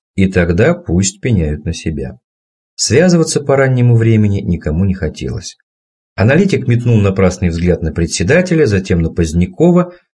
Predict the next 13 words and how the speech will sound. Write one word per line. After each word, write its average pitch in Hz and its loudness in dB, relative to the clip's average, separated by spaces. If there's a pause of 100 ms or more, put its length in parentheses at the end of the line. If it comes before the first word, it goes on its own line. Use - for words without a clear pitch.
выдержал 90 0
паузу 160 2
и, 110 2
ничего 95 2
так 85 -4
и 82 -4
не 76 -4
достигнув, 180 0 (360)
в 95 -4
две 120 2
фразы 92 0
закончил 82 -4
доклад 147 0